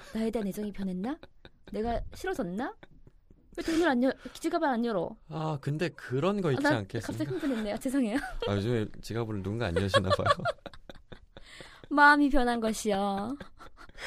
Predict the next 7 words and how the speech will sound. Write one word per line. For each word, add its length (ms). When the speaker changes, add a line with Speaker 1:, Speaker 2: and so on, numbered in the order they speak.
Speaker 2:
그런 500
게 300
있는 380
것 140
같아요. 460
그 400
사실 400